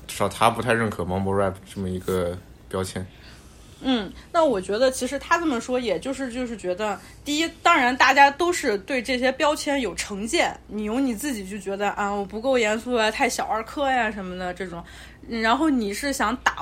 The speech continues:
Speaker 2: 破这种刻板印象的，你可以继续像你的同柴一样，你像，嗯，那个 Cardi 或者，呃，Lil Uzi 一样，你可以在本身你这个领域上，你看还有什么样的可能，或者你像阿石刚才用那个形容，我觉得就挺好，完全跳到另一艘船上，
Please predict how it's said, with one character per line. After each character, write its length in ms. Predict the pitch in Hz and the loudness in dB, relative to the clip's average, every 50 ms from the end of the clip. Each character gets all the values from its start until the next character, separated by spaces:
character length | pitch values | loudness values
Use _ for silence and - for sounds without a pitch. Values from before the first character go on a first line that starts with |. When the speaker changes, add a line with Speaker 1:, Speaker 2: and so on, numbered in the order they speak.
| - - | -10 -4
Speaker 2:
破 180 | - 381 330 | 0 2 2
这 140 | 285 - 247 | 2 0 -2
种 180 | 214 196 165 170 | -6 -6 -8 -8
刻 200 | - - 294 220 | -4 -2 0 2
板 200 | 202 180 185 196 | 2 0 0 -2
印 120 | 214 226 | -4 -4
象 200 | 208 208 185 175 | -2 -2 -4 -4
的， 220 | 156 151 - - - - - - | -4 -8 -12 -14 -16 -20 -14 -8
你 220 | 220 226 220 208 | -4 -4 -4 -4
可 180 | 208 - 269 339 | -2 0 0 2
以 160 | 359 285 240 | 2 0 -4
继 240 | - - 339 311 302 | -4 -4 -2 -2 -2
续 220 | - 277 262 233 | -2 -4 -6 -4
像 240 | 226 330 285 254 214 | 0 2 2 2 0
你 80 | 185 | -2
的 100 | 165 170 | -6 -6
同 260 | 165 - - 190 196 254 | -8 -8 -8 -8 -8 -8
柴 280 | - - 156 156 175 | -8 -6 -6 -6 -4
一 100 | 196 202 | -4 -4
样， 240 | 190 196 - - - - - - - - - - | -4 -4 -6 -6 -10 -14 -20 -20 -20 -20 -16 -12
你 140 | 202 196 185 | -10 -8 -4
像， 420 | 185 262 254 240 214 196 185 175 - - - | -2 0 0 0 0 -2 -4 -8 -12 -16 -12
嗯， 240 | - 196 202 185 190 | -10 -8 -8 -8 -6
那 140 | 214 208 | -8 -6
个 100 | 185 185 | -6 -8
Cardi 380 | 185 - - 220 226 220 190 165 | -8 -4 -2 -2 -2 -2 -4 -6
或 200 | 165 - 226 202 | -6 -6 -6 -4
者， 320 | 185 185 156 - - - - - - | -4 -4 -6 -6 -10 -14 -18 -14 -8
呃， 340 | 185 202 190 185 175 151 - - - - | -2 -2 0 0 -2 -4 -8 -12 -12 -8
Lil 240 | 202 208 208 220 - | -6 -4 -2 -2 -2
Uzi 300 | 240 254 277 254 240 180 165 | -2 -2 -2 -2 -2 -2 -4
一 40 | 160 | -4
样， 240 | 165 165 160 170 175 | -4 -4 -4 -4 -6
你 80 | 180 | -8
可 200 | 175 165 - 240 | -10 -6 -4 -4
以 80 | 240 226 | -2 -2
在 120 | 220 220 | -2 -2
本 200 | 214 - 190 170 | -2 -2 -4 -4
身 180 | 175 233 269 262 | -2 -2 -2 -2
你 60 | 226 | -2
这 100 | 208 247 | -4 -4
个 60 | 233 | -4
领 160 | 240 214 175 175 | -4 -4 -4 -6
域 100 | 190 208 | -8 -6
上， 180 | 226 202 196 | -6 -6 -6
你 80 | 190 175 | -8 -8
看 300 | 160 - 339 277 196 - - - - - - | -6 -2 -2 -2 -2 -2 -8 -18 -20 -14 -6
还 160 | - 220 247 | 0 2 2
有 100 | 254 214 | 2 2
什 120 | 208 214 | 0 -2
么 80 | 214 262 | -2 0
样 100 | 262 233 | 0 0
的 60 | 208 | -2
可 200 | - - - 160 | -4 -8 -10 -10
能， 200 | - 170 156 - - - - - - - - - | -8 -8 -10 -10 -12 -14 -20 -20 -20 -20 -20 -16
或 180 | - - 370 370 | -6 -2 0 2
者 240 | 277 233 202 185 - - | 2 2 2 0 0 -4
你 160 | - 220 214 | -10 -10 -6
像 180 | 220 302 277 247 | 0 2 2 4
阿 180 | - - 311 311 | 4 4 4 4
石 240 | - - - 202 208 | 2 0 -4 -4 0
刚 160 | 233 233 233 | 0 0 2
才 100 | 247 208 | 2 -2
用 140 | 220 208 214 | -2 -2 -4
那 100 | 208 202 | -4 -4
个 60 | 220 | -4
形 200 | - - 185 190 | -4 -6 -6 -6
容， 220 | 196 190 190 185 | -4 -6 -4 -6
我 80 | 180 175 | -6 -6
觉 100 | 175 180 | -6 -6
得 80 | 185 | -4
就 60 | 185 185 | -6 -6
挺 180 | 185 - 175 | -8 -10 -12
好， 100 | 151 143 | -10 -2
完 200 | 160 208 240 277 | 4 4 4 4
全 140 | 381 392 359 | 4 2 0
跳 180 | - - 403 359 | 2 4 4 6
到 100 | 320 349 | 6 4
另 140 | 381 440 | 4 2
一 80 | 359 240 | 0 0
艘 140 | - 247 226 | 0 0 -2
船 200 | - 226 196 185 | -2 -4 -6 -6
上， 220 | 214 180 170 - | -6 -8 -8 -8